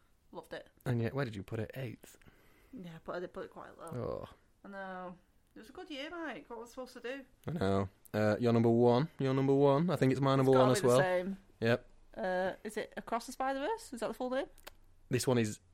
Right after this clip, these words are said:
Speaker 2: Into the Spider-Verse. I think the next one is Across the Spider-Verse.
Speaker 1: The first one is
Speaker 2: Oh no, maybe that one. Maybe that,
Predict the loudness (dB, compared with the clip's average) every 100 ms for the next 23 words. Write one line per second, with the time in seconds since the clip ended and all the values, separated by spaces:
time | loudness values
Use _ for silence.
0 | _ 0 0 0 -2 0 2 2 2 0
1 | -2 -4 -2 -2 -2 -4 -4 -4 -4 -4
2 | -4 -6 -4 -4 -4 -4 -4 -4 -6 -4
3 | -6 -6 -8 -10 -16 -20 _ _ _ _
4 | _ _ _ _ -4 0 2 2 0 0
5 | 0 2 0